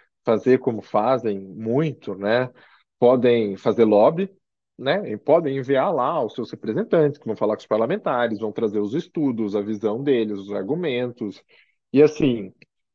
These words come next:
é, eu não acho que cabe, ah, retratá-las como demoníacas, né? Como assim, forças do mal. Eu não acho que é isso. São empresas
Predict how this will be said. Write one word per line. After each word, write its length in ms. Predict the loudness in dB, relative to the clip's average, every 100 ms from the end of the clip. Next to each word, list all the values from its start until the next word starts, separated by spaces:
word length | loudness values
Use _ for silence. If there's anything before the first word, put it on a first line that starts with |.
| _
é, 480 | 0 4 4 4 2
eu 80 | -2
não 180 | 0 0
acho 300 | -2 -4 -6
que 100 | -4
cabe, 680 | -2 -2 -2 0 -2 -2 -8 _ _ _ -8
ah, 640 | -4 0 0 0 -4 -8 _ _ _ _ _ _ _ _
retratá-las 920 | -6 -4 0 0 -2 -2 0 0 -2
como 280 | -6 -6 -6
demoníacas, 880 | -4 -2 -4 -6 -4 0 0 -2 -8
né? 140 | -8
Como 140 | -4 -6
assim, 240 | -4 -8
forças 420 | -4 -4 -2 -4
do 100 | -4
mal. 460 | -4 -4 -2 -2 -4
Eu 60 | -6
não 180 | -4
acho 320 | -4 -6 -8 -6
que 100 | 0
é 40 |
isso. 180 | -2 0
São 160 | -2
empresas 640 | -2 -2 0 0 0 -6